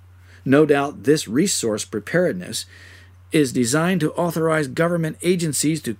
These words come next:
confiscate supplies and stockpile them for military use, as well as provide human resources to accomplish all that the government cannot. And all it requires is a signature of the president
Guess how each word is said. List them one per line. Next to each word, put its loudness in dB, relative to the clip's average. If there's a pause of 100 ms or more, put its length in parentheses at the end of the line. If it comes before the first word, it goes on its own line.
confiscate -2
supplies -4
and -6
stockpile -2
them 0
for -4
military 2
use, -2 (400)
as -2
well 2
as 0
provide 0
human 4
resources -2 (260)
to 4
accomplish -2
all 2
that 0
the -2
government 0
cannot. 0 (1080)
And -4
all 4
it -2
requires 0
is -8
a -4
signature 0
of -6
the -2
president -2